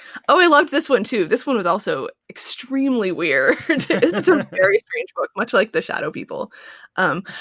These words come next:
Speaker 1: I can actually see a lot of similarities between this and The Shadow People.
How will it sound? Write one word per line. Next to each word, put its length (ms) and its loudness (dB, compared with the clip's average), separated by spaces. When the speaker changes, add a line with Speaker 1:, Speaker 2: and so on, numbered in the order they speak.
Speaker 1:
I 80 2
can 100 4
actually 280 2
see 140 2
a 60 4
lot 220 2
of 100 -2
similarities 680 -2
between 360 -10
this 440 -8
and 380 -4
The 100 -4
Shadow 320 -6
People. 500 -12